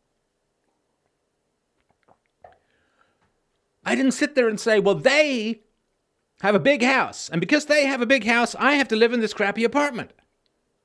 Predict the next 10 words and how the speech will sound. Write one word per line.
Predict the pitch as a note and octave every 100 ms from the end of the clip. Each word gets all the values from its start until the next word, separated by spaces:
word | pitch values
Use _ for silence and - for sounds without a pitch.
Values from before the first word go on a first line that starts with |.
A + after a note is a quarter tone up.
| _ _ _ _ _ _
Nope, | A#3 B3+ - _ _ _ -
never | D#3 E3
crossed | E3 C3+
my | B2+
mind. | B2 F#2+ F#2 _ _ _ _ _ _ _ _ _ -
Never | G2+ A#2 A#2 A#2 _ _
crossed | - - F#2+ F#2 -
my | F2+ F#2
mind. | A2+ E2+ C3
Now, | G#2+